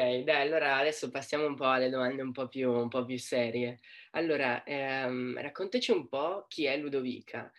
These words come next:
cioè per chi non ti conoscesse, di dove sei, che cosa hai studiato e soprattutto che cosa stai facendo oggi.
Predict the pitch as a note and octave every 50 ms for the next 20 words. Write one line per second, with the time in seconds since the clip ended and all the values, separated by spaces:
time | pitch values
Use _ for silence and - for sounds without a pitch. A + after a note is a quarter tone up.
0 | - - - - D3 B2 C#3 C3+ B2 - E3+ F3+ F#3 F#3 F3+ D#3+ C#3+ - C#3 C3
1 | C3 B2+ - - - C#3+ D3 C#3+ - - - F3+ F3+ G3 F#3 C#3+ B2+ B2 B2+ B2+
2 | C#3 C3+ - - - C#3 D3 D3+ D3 D3 - B2+ B2 - C3 C3 B2 - - -
3 | C3+ C#3 C#3 C#3 C#3+ C#3+ - - F3 F#3 G3 F#3+ - - _ _ - B2+ - C#3
4 | C3 C#3 B2+ - - - F3+ - C#3+ B2+ - - C3+ C#3+ C#3+ C#3 - C#3+ B2+ C3+
5 | B2+ - C#3 C#3 C#3 C3+ B2+ A#2 A#2 B2 A#2+ A#2+ A#2+ B2 B2